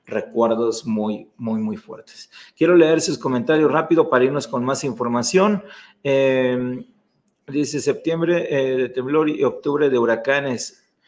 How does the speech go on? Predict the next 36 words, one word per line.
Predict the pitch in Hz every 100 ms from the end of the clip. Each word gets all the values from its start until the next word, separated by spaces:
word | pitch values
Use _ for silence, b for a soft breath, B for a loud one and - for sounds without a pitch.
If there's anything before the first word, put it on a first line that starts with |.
| b _
No, | 165
y | 151
octubre | 113 - 127 131 160 170
y | 139 123 113
agosto | 107 101 147 151 - 143
y | 123 107 104
todo | - 131
eso, | 131 - 113
¿eh? | 107 139 156
También. | - 113 113 123 123 _ _ _ _ _ -
Dice, | 135 135 135
"Carlos, | 156 156 151
yo | 160
viví | 160 151
el | 156
terremoto | 147 135 143 151
del | 135 120
ochenta | 113 123 123
y |
seis | 143
y | -
fue | 135
algo | 127 127
horrible. | 113 135 131 120 110 b b _
Wow, | 143 156
impresionante | 147 143 - 135 147 156 156 151
cuánta | - 151 151
cantidad | - 120 - 131 135
de | 135
gente | - 143 143
trabaja | - 127 131 143
en | 127
grupos". | 123 131 -
Sí. | 143 196 _ _ _ _ _ _ _ _ _ _ _ _ - _ _ _ _
Eso | 101 98 156
que | 151 127 - -